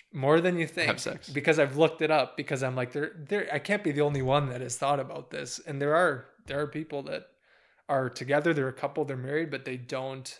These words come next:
Speaker 1: engage, at least in certain
Speaker 2: Yeah.
Speaker 1: acts, <laughs> let's say.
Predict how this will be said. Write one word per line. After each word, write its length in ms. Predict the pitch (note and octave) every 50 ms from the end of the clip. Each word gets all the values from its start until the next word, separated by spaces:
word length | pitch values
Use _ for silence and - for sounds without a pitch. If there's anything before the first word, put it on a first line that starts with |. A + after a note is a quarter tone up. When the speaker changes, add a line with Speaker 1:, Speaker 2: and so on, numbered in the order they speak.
| _ _ -
Speaker 1:
engage, 640 | - C3+ C3 A#2+ C3 C3 C3+ C3+ B2+ B2 - - - _ -
at 120 | D3+ B2+ C3
least 280 | C#3 C3+ B2 - - - -
in 100 | C#3 A#2
certain 520 | - - C3 C3+ - C3 B2+ B2+ B2 A#2+ _ _ - - - - _ _ -
Speaker 2:
Yeah. 180 | D3 - - - - -
Speaker 1:
acts, 560 | C#3+ C3 A#2+ A2 A2+ - - - - - - - - - D3+ -
<laughs> 180 | - - -
let's 220 | C4+ G3+ D3 - -
say. 360 | - D#3+ D3 D3 D3 C#3+